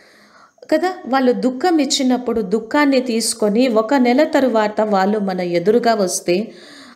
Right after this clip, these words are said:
ఆ స్మృతులు, జ్ఞాపకాలన్నీ మన మనస్సులో తిరుగుతూ ఉంటాయి. కాబట్టి ఇంకా పరేషాన్ అవుతాము,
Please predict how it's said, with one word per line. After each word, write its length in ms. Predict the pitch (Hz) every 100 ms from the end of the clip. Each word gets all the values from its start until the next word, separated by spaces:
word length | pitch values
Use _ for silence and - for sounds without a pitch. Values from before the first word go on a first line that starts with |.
| -
ఆ 80 | 277
స్మృతులు, 640 | 294 247 233 247 233 220 269
జ్ఞాపకాలన్నీ 920 | 202 220 220 247 247 233 196 190 269
మన 260 | 247 220 202
మనస్సులో 600 | 180 180 226 - 233 277
తిరుగుతూ 460 | 277 277 262 262 247
ఉంటాయి. 600 | 202 185 185 175 190 202 - - - - _
కాబట్టి 280 | 302 302 302
ఇంకా 260 | 277 285 359
పరేషాన్ 640 | 349 226 247 254 294 262
అవుతాము, 500 | 247 214 214 202 196